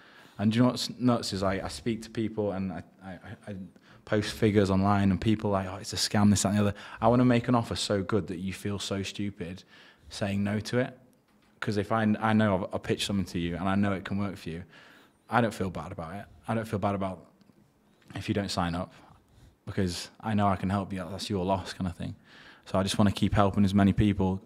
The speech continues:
from the position I was in that took me so fucking long to do that in, like, the space of four months. I've got twenty-year-olds doing ten K months, which is, like, unbelievable. If I was doing that at twenty, I don't know where, I'd, I'd love to think where I'd be,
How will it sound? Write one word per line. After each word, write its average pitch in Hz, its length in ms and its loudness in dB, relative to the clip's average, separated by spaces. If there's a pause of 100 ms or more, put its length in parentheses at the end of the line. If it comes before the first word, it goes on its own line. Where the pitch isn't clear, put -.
(120)
from 98 140 2
the 90 60 4
position 98 440 2
I 104 180 4
was 95 160 6
in 90 140 4
that 85 100 0
took - 180 -8
me 95 140 2
so 98 300 4
fucking 98 360 0
long 80 280 0 (1200)
to 107 120 0
do 98 160 4
that 87 200 2
in, 82 220 -4 (680)
like, 73 160 -10 (120)
the - 80 -18
space - 300 -4
of 87 80 -8
four 87 220 -4
months. 87 260 -4
I've 107 100 -2
got - 140 0
twenty-year-olds 104 580 0
doing 92 140 -6
ten 101 240 -6
K 92 200 -4
months, 92 340 -2
which - 160 -10
is, 87 100 -12
like, 87 300 -10 (440)
unbelievable. 107 520 4
If - 60 2
I 120 60 4
was 123 120 4
doing 131 100 4
that 123 120 2
at - 40 -4
twenty, - 320 0
I - 840 -8
don't 113 100 -2
know 101 80 2
where, 104 180 -2
I'd, 98 200 -8
I'd 98 80 -8
love 107 160 6
to 110 100 4
think 95 200 0
where 95 100 4
I'd 87 80 0
be, 95 140 2